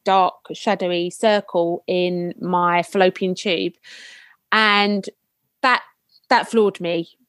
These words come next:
because I hadn't even for a second, I, I was like, "Okay, it, it feels like it could be a,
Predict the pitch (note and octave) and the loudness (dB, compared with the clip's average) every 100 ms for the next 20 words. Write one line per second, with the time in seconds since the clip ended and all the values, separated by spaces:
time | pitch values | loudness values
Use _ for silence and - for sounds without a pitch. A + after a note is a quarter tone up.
0 | _ _ _ - A3 A3+ G3+ - G#3+ G#3 | _ _ _ -2 0 2 -2 0 2 2
1 | B3 B3+ - A#3+ A#3 A3+ G#3 G3+ A3 _ | 0 2 2 0 2 0 2 -2 -4 _
2 | _ - A#3 - C4 B3+ A#3+ G#3 - - | _ -2 -2 2 -2 0 0 0 -4 -16
3 | _ _ - A#3+ B3 C4 C4 D4 D#4+ F4 | _ _ -4 0 2 2 2 2 4 2
4 | G#4 - F#4 D#4+ D4+ D4 - - - _ | 2 0 2 4 4 0 -4 -8 -8 _
5 | _ - - C#4+ - - E4+ D#4+ D4+ - | _ -8 0 0 -2 0 2 4 2 -2
6 | - - A#3 C#4 C4 B3 | -4 -2 0 2 2 2